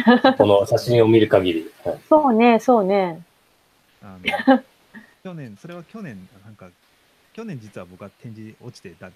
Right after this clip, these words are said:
Speaker 3: 出さな-、出さなかったんですけど、
Speaker 2: はい。
Speaker 1: うん。
Speaker 3: 現地で、なんかその場でなんか作ったんですよね。その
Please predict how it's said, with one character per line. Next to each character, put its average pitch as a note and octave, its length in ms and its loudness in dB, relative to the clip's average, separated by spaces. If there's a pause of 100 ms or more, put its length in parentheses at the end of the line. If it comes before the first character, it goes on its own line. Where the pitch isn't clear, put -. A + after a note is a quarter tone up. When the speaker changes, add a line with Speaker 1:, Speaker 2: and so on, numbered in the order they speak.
(120)
Speaker 3:
出 G2+ 100 -20
さ - 120 -20
な-、 G#2+ 100 -20
出 G#2 120 -20
さ G#2 80 -20
な A#2 80 -20
か G#2 80 -20
っ - 40 -20
た - 100 -20
ん - 40 -20
で G#3 60 -20
す - 40 -20
け - 80 -20
ど、 F2 80 -20 (300)
Speaker 2:
は G#3+ 160 -2
い。 G3+ 60 -6
Speaker 1:
う - 20 -10
ん。 F3+ 100 -16 (360)
Speaker 3:
現 D#3 200 -16
地 B2+ 120 -18
で、 A2 280 -18 (320)
な G#2 60 -20
ん G2 60 -20
か - 80 -20
そ - 120 -20
の B2 120 -18
場 B2 100 -18
で A#2+ 80 -18
な A#2+ 80 -20
ん A#2 60 -20
か F#2+ 120 -20 (680)
作 - 160 -20
っ - 20 -18 (120)
た F2 80 -20
ん D#2+ 120 -20
で E2 60 -20
す - 80 -20
よ - 100 -20
ね。 F#2 100 -20 (220)
そ G#2+ 60 -20
の F2 60 -20